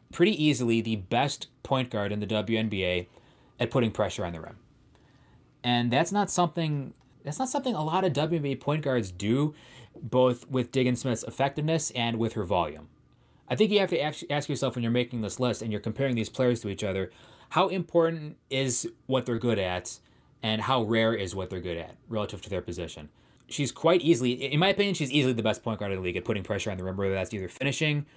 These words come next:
or drawing fouls. And I don't think any other point guard, maybe besides Kelsey Plum, can really carry an offense like Diggins-Smith has. You've seen it this season.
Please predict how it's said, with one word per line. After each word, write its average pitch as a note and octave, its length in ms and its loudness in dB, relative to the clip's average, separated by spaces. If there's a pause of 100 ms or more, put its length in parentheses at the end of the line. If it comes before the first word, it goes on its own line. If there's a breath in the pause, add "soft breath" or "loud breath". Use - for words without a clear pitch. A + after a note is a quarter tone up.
(320 soft breath)
or A2 100 2
drawing F#2+ 300 0
fouls. G#2+ 560 2 (240)
And A2 240 -2
I B2 60 0
don't F3+ 160 2
think A#3 240 2 (100)
any C#3+ 180 0
other C3 160 0
point A2+ 320 -2
guard, B2+ 320 2 (400 soft breath)
maybe A3 200 8
besides C#3+ 320 0
Kelsey A2 280 0
Plum, F#2+ 340 -4 (500 soft breath)
can C#3 160 2
really B2+ 200 6
carry A#2 500 0
an G2+ 100 -2
offense G2+ 440 -2
like F#2+ 140 -4
Diggins-Smith F#2 500 -8
has. A2 400 -4
You've F#2 120 -8
seen G2+ 140 -4
it F#2 100 -6
this F2+ 120 -6
season. A2 420 -4